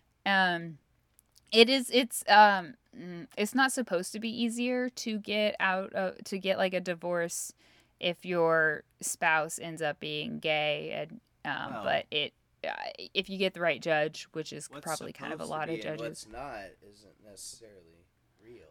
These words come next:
Speaker 1: Well, the, your sexuality should not be a basis for whether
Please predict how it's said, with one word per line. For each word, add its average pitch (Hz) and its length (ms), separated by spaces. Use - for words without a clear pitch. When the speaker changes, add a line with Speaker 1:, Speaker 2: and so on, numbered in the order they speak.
Speaker 1:
Well, 269 420
the, 254 240
your 233 420
sexuality 226 760
should 190 220
not 185 340
be 180 140
a 165 80
basis 165 600
for 160 160
whether 156 680